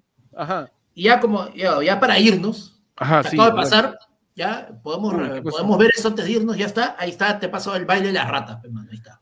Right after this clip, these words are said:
Speaker 1: Uy, mano, lo baile del, el baile de la rata, vamos a, a, a verlo para ya despedirnos, si es que nadie más
Speaker 2: Ya.
Speaker 1: tiene un superchat o un yapazo,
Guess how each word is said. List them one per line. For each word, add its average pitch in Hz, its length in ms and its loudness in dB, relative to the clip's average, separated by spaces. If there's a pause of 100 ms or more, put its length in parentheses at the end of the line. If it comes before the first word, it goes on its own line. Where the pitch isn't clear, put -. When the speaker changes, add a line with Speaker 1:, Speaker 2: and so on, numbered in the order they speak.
Speaker 1:
Uy, 190 340 -2
mano, 156 380 -4
lo 131 200 0
baile 170 200 4
del, 135 560 0 (140)
el 127 160 -6
baile 165 220 4
de 180 60 4
la 131 140 2
rata, 165 240 0
vamos 170 300 -4
a, 131 80 -2
a, 113 480 -4
a 123 40 2
verlo 170 300 4
para 135 180 2
ya 143 140 6
despedirnos, 170 640 4
si 156 60 -4
es 143 80 -6
que 127 100 -8
nadie 160 220 0
más 175 140 2
Speaker 2:
Ya. 156 60 -2
Speaker 1:
tiene 175 120 -2
un 175 80 -6
superchat 190 520 -4 (400)
o 165 120 -6
un 220 160 -8
yapazo, 151 760 0